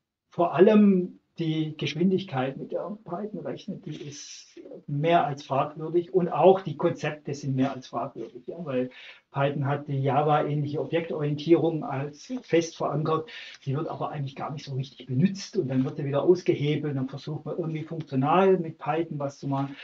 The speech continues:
Also eigentlich ist das veraltet und nicht mehr zeitgemäß. Deshalb habe ich zwei neue Dinge hier mit drin, nämlich Scala als Programmiersprache, die in der Datenanalyse auch mehr und mehr Verbreitung findet,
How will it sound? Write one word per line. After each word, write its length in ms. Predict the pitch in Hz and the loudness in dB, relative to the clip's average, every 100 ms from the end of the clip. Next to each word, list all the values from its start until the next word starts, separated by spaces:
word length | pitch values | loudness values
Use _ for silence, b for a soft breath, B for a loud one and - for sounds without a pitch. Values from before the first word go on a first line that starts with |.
| B B | B B
Also 260 | 151 - - | -2 -2 4
eigentlich 540 | 160 185 175 117 - | 6 8 6 0 -4
ist 160 | 117 156 | -8 -6
das 320 | 147 - - _ _ | -8 -10 -20 _ _
veraltet 520 | - 156 147 170 170 | -4 0 4 6 6
und 100 | - | 2
nicht 160 | 143 - | -2 -2
mehr 140 | 139 | -4
zeitgemäß. 800 | - 160 170 131 123 131 185 - b b b b - | -2 -2 0 0 2 0 0 -4 b b b b -8
Deshalb 300 | 151 160 160 | -2 2 4
habe 180 | 156 165 | 4 4
ich 100 | - | 4
zwei 260 | 151 147 | 6 8
neue 340 | 156 175 214 - | 12 12 12 10
Dinge 240 | 151 151 | 6 2
hier 400 | 139 147 151 143 - | 4 4 4 0 -6
mit 380 | 143 147 - - | -4 -4 -10 -2
drin, 340 | 135 185 196 | 2 4 4
nämlich 280 | 147 139 127 | 4 2 2
Scala 720 | - 131 151 175 202 233 175 254 | -2 2 6 6 6 4 0 -6
als 440 | 151 156 160 - - | -6 -6 -8 -14 -12
Programmiersprache, 1000 | - 170 160 165 165 - 151 160 170 185 190 B B B B - | -4 -4 -2 -2 -2 -4 -4 -4 0 0 -2 B B B B -4
die 180 | 151 175 | 0 2
in 720 | 175 156 156 151 147 143 - - | 4 2 2 0 0 -4 -8 -6
der 100 | 143 | -4
Datenanalyse 920 | 143 156 180 147 139 143 147 175 - | 0 0 0 0 0 0 2 2 4
auch 300 | 143 202 - | 6 6 6
mehr 380 | 139 139 170 202 | 2 6 8 8
und 160 | 185 | 6
mehr 160 | 156 170 | 4 -4
Verbreitung 540 | 175 - 151 180 190 | -6 -8 -2 0 -2
findet, 420 | - 180 220 262 | -2 0 2 0